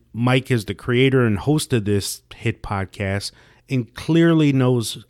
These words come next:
a thing or two about storytelling in its truest sense, which is why I want to bring him to you today. Many of us in business are storytellers. We have podcasts, we're content creators, and we need to be good storytellers. And what better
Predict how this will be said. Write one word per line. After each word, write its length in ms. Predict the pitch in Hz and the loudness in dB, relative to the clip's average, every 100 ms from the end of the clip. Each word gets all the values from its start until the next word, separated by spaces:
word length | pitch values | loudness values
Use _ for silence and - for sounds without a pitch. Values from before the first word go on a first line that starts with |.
| _ | _
a 100 | 120 | -8
thing 220 | - 127 | -2 0
or 80 | 123 | 0
two 240 | - 113 | -2 -2
about 320 | 107 95 95 - | -2 -2 -6 -8
storytelling 880 | - 123 123 120 - 104 98 95 | -10 -6 -2 -2 -4 -4 -2 -2
in 100 | 92 | -4
its 200 | 90 - | -6 -8
truest 580 | - - - 120 101 - | -12 -8 -2 0 0 -4
sense, 460 | - 101 80 - - | -4 -4 -4 -12 -8
which 180 | 113 - | -4 -2
is 160 | 110 | -2
why 400 | 98 104 113 117 113 | 0 2 4 2 0
I 100 | - | -4
want 200 | 107 104 | -4 -4
to 60 | 98 | -4
bring 260 | 101 101 | -2 -2
him 220 | 98 101 98 | -2 -4 -6
to 200 | - 101 | -8 -8
you 220 | 92 98 | -6 -8
today. 480 | - 90 104 98 - | -8 -6 -4 -4 -6
Many 240 | - 107 107 | -4 -2 -2
of 100 | 101 | -2
us 240 | 101 - | -4 -4
in 120 | 98 | -6
business 560 | 90 104 95 104 104 - | -2 -4 -2 -4 -4 -6
are 100 | 87 | -10
storytellers. 880 | - 98 101 101 - 95 95 98 - | -8 -4 -4 -4 -6 -4 -2 -4 -6
We 100 | 90 | -8
have 200 | 82 - | -8 -10
podcasts, 800 | - 95 90 - 95 90 - - | -10 -8 -8 -8 -6 -6 -10 -10
we're 140 | 95 | -10
content 600 | - - 104 98 - 101 | -6 -2 -2 -2 -4 -6
creators, 760 | - 110 104 98 98 95 95 - | -6 -4 -2 0 0 -2 -4 -6
and 580 | 120 113 107 104 104 101 | -2 2 2 2 0 -4
we 240 | - 117 110 | -10 -6 -2
need 360 | 104 101 92 - | -2 -2 -6 -8
to 100 | 92 | -6
be 300 | 101 95 - | -4 -4 -6
good 220 | - 92 | -4 -4
storytellers. 960 | - 123 135 117 95 80 71 - - - _ | -2 -2 -2 -4 -6 -8 -10 -14 -20 -20 _
And 200 | - 104 | -6 -2
what 220 | 98 107 87 | 0 0 0
better 500 | 110 104 98 95 | 0 2 2 0